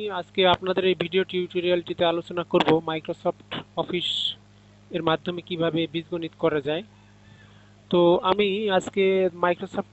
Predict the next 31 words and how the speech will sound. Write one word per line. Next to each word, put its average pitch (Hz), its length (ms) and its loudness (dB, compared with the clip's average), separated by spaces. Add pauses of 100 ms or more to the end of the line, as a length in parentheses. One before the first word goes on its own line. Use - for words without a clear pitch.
Word 180 160 6 (100)
দুই 175 160 0
হাজার 175 200 0 (140)
তিন 180 160 -2 (180)
নিয়ে 165 320 -2 (120)
এই 160 320 -4 (220)
টিউটোরিয়ালটি 165 580 0
তৈরি 156 300 -6
করেছি। 156 400 -4
তো - 80 -8
চলুন 180 300 -4 (120)
কিভাবে 160 360 0 (560)
এই 175 160 0
বীজগণিত 180 380 0 (100)
করা 165 160 6
যায় 175 220 0
সেটা 170 280 -4
নিয়ে 160 160 -6
আমরা 156 220 -6
এখন 156 220 -6 (800)
আলোচনা 165 420 0
করি। 165 120 2 (120)
সর্বপ্রথম 180 440 -2 (100)
আমি 170 100 -6 (120)
Microsoft 165 420 -8
Word-এ 160 240 0 (280)
প্রবেশ 151 340 2
করলাম। 156 260 0 (1600)
তো 185 340 8
বীজগণিত 226 480 4
করার 226 220 10